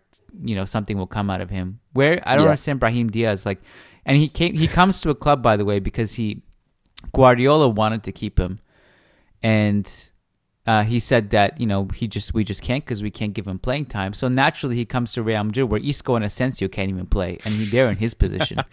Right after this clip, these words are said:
Speaker 2: <laughs> And what have they promised him to, to bring him over here? I mean, they can't have promised him much at all.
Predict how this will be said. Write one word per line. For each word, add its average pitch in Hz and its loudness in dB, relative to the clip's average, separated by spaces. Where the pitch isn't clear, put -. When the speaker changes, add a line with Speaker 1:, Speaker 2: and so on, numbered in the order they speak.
Speaker 2:
<laughs> - -14
And 147 4
what 185 6
have 147 2
they 110 2
promised 151 -4
him 85 -8
to, 87 -8
to - -16
bring 104 -2
him 104 0
over 120 2
here? 76 -6
I 120 2
mean, 123 -4
they 135 0
can't 170 0
have 110 -6
promised 117 -2
him 101 -2
much 120 -2
at 107 -4
all. 110 2